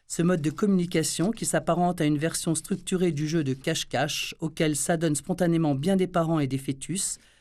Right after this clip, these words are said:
contribuerait à jeter les bases d'un lien de confiance avec le bébé.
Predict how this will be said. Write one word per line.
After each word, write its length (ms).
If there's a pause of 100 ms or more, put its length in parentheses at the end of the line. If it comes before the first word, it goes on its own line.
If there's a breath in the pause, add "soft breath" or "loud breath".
(200 soft breath)
contribuerait 680
à 60
jeter 300
les 120
bases 280
d'un 140
lien 160
de 80
confiance 560
avec 260
le 60
bébé. 360